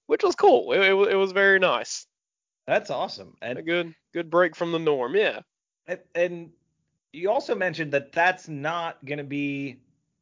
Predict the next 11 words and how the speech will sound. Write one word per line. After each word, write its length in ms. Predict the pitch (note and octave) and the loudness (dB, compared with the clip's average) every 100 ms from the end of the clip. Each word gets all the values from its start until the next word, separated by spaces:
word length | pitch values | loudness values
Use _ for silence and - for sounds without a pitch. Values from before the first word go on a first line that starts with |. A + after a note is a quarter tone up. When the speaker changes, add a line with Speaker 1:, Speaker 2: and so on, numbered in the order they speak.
| _ | _
Speaker 2:
the 200 | C3 D3 C#3+ | -10 -8 -2
end 440 | C#3+ D#3 D3 C#3+ D3+ | 0 0 0 -6 -2
of 360 | B2+ C3 B2+ A#2 | 2 2 0 -6
the 100 | A#2+ | -12
cool 500 | - - F3+ E3 D3 | -12 -8 -6 -6 -8
settings 760 | - D#3+ D3 C#3 C3 B2 A#2+ | -6 -4 -2 -4 -8 -12 -14
where 160 | B2+ B2 | -8 -4
you're 140 | B2 | -4
calling 400 | B2 D3+ C#3+ A#2+ | -2 -2 -2 -4
baseball 480 | C3 G3+ G#3 B2+ G#2 | -6 -6 -6 -8 -8
games. 560 | G2+ G2 C#2+ G#1+ - | -10 -14 -16 -18 -20